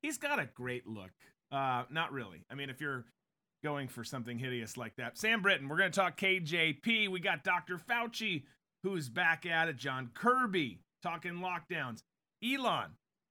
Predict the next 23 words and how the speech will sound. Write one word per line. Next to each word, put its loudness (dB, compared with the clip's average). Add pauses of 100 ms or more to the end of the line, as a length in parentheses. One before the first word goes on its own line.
(280)
Elon 4
and -2
the -6
Twitter 2
and 2
Apple 2
saga 0
continues. -2
We -4
talked 0
about -2
it 0
a -2
little 0
bit -6
yesterday. -4
We're -4
gonna -6
talk 0
about -4
it -8
more -4
today -4